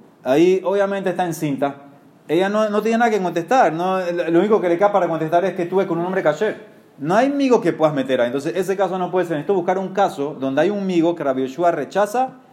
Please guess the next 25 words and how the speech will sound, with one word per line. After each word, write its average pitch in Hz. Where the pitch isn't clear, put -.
pero 139
acepta 175
aquí -
en 151
mi 139
Mishnah. 110
Entonces 127
vamos 160
buscando 147
otro 165
caso. 165
El 151
ajá. 156
El 113
otro 143
caso 151
que 139
seguía, 127
¿cuál 120
era? 107
La 120
vieron 135
hablando 131
con 143
alguien. 143